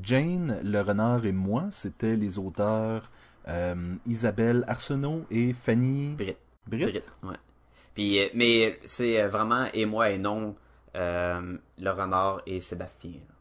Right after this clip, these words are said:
Speaker 1: Non, c'est
Speaker 2: Ne
Speaker 1: ça.
Speaker 2: pas
Speaker 1: Si vous
Speaker 2: confondre.
Speaker 1: cherchez, si vous cherchez Jane, le renard et Sébastien, c'est pas encore sorti.
Speaker 2: Non, c'est vraiment et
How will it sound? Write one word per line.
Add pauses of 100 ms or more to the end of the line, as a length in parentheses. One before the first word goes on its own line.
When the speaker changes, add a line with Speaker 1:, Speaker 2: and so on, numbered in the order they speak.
(160)
Speaker 1:
Non,
c'est
Speaker 2:
Ne
Speaker 1:
ça.
Speaker 2:
pas
Speaker 1:
Si
vous
Speaker 2:
confondre.
Speaker 1:
cherchez, (640)
si
vous
cherchez
Jane,
le
renard
et
Sébastien,
c'est
pas
encore
sorti.
Speaker 2:
Non,
c'est
vraiment
et